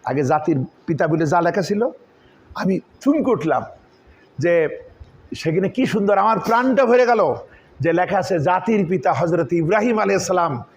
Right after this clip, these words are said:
আহ, সড়ক অথবা ব্রিজ, ওই নামের সাথে যে নাম ছিল ওটা উড়ে গেছে, মনে হচ্ছে ও চিহ্ন ছিলই না কোনোদিন।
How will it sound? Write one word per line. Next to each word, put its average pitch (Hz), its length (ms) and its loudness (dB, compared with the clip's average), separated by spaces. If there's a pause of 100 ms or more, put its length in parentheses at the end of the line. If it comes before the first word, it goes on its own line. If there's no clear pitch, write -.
(540)
আহ, 139 120 0 (680)
সড়ক 180 640 0 (160)
অথবা 165 320 0
ব্রিজ, 185 500 0 (400)
ওই 165 220 4
নামের 175 240 0
সাথে 185 280 -2
যে 170 160 2
নাম 170 160 0
ছিল 185 240 0
ওটা 180 340 0
উড়ে 156 220 2
গেছে, 139 260 -2
মনে 175 180 0
হচ্ছে 233 180 0
ও 208 220 0
চিহ্ন 240 340 -2
ছিলই 285 480 2
না 330 100 0
কোনোদিন। 160 380 -4